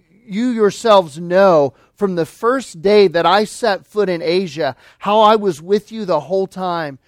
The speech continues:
serving the Lord with all humility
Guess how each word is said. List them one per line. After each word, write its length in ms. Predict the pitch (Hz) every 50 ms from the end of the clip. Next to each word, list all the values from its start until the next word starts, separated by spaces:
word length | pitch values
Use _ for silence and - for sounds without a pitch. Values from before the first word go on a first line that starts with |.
| _ _ _
serving 760 | _ - - - - 202 214 214 233 240 220 226 254 233 226
the 80 | 214 208
Lord 340 | 196 196 196 190 180 175
with 160 | 151 160 143 165
all 300 | 156 160 185 214 233 233
humility 840 | - - 226 214 185 170 170 185 202 202 196 180 160 156 139 -